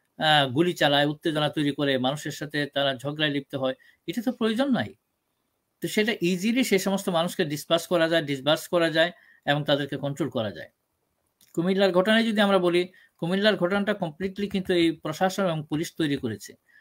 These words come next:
তারা যদি সাথে সাথে সেখানে, আহ, তারা তড়িৎ ব্যবস্থা নিত, মন্দিরের কর্মকর্তা দু একজনকে তারা তাদের সাথে নিয়ে যেত, অ্যারেস্ট করার প্রয়োজন নাই,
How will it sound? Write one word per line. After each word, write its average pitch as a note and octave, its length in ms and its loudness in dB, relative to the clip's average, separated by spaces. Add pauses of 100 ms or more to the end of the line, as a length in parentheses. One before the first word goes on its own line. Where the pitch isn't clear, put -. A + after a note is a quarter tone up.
(140)
তারা D#3 200 6
যদি F#3+ 200 0
সাথে F#3 260 -2
সাথে G3 220 0
সেখানে, F#3+ 340 0 (440)
আহ, D#3+ 360 4
তারা D#3+ 380 4
তড়িৎ F#3+ 320 2
ব্যবস্থা E3+ 400 0
নিত, B2+ 260 -2 (460)
মন্দিরের F3+ 400 2
কর্মকর্তা F3 560 0
দু E3 120 0
একজনকে E3+ 460 0
তারা E3 440 4 (160)
তাদের E3 280 0
সাথে D#3+ 380 -4
নিয়ে F3 220 2
যেত, D3 180 -2
অ্যারেস্ট D#3+ 360 0
করার F#3+ 180 4
প্রয়োজন E3+ 380 2
নাই, G2+ 160 -2